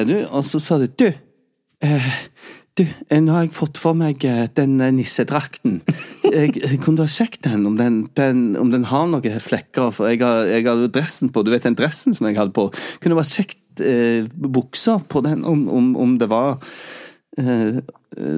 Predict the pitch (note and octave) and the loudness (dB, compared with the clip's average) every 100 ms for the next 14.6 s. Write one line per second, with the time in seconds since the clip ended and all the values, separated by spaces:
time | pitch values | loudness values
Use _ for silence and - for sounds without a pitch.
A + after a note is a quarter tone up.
0 | C#2+ B2 F3+ G3+ A#2+ C3 C3+ A#2 D#3+ F#3+ | 0 0 0 2 2 0 0 0 0 0
1 | - G2+ - A#2 G#2 F#2+ G2+ _ - D#3 | -2 -6 -10 -4 -4 -6 -10 _ 0 2
2 | - C#3+ B2+ C3+ E3 E3 - - D3+ G#3 | 2 0 2 0 2 0 0 0 0 2
3 | F#2 G2 A2+ F#2 - G2 A2+ D#3+ G#2+ E2 | 0 0 0 0 -2 -2 0 -2 -2 -4
4 | F#2+ - - D#3+ - G2 F2 - C3+ _ | -4 -4 -4 -4 -6 -6 -4 -4 -6 _
5 | _ _ _ _ - G2 C#3+ E3 G#2+ - | _ _ _ _ -6 -2 -2 -4 -8 -6
6 | G#2+ E2 A#2+ A2+ - G#2 A2 F#2+ - - | -2 0 0 -2 -4 0 2 2 -2 -8
7 | - B2+ C3 B2 A#2 A2 G#2+ G#2 - - | -6 -2 0 2 0 0 0 -2 -4 -8
8 | - - B2+ C3 D#3 F3 D#3+ D#3 D3 - | -8 0 4 4 4 2 2 0 0 -2
9 | G#2 F#2+ C3 C3+ G#2 G2 F2+ - A#2+ C3 | 0 2 2 2 2 2 0 0 0 2
10 | - F2+ - - A#2 G#2+ - A#2 - - | 0 -2 -2 -2 0 0 0 0 -2 -10
11 | - - _ _ _ _ - B3+ C#4+ C4 | -18 -20 _ _ _ _ 0 2 4 2
12 | C4+ A3 B3+ C4 - D4 - C#3 B2 C3+ | 2 2 -2 -4 -2 -2 2 4 2 0
13 | - _ - - C#3+ C3+ - A#2 C3 B2+ | -6 _ -4 0 2 0 -2 -2 2 0
14 | A#2 - - G#2+ G2+ G2+ | -2 -6 -4 -2 0 0